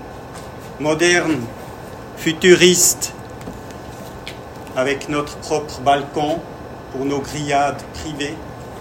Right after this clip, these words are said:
dense,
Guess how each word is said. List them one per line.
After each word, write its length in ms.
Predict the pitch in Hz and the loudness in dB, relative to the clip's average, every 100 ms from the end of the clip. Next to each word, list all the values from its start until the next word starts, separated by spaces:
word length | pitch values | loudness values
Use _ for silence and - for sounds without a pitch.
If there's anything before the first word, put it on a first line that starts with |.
| - - - - - - - - - - - - - - - - - - - - - - - - - - - - 120 | -12 -12 -12 -10 -12 -12 -14 -14 -14 -14 -14 -14 -14 -14 -14 -14 -14 -14 -14 -14 -12 -12 -12 -14 -14 -14 -14 -14 -2
dense, 580 | 147 151 202 - - | 2 4 4 0 0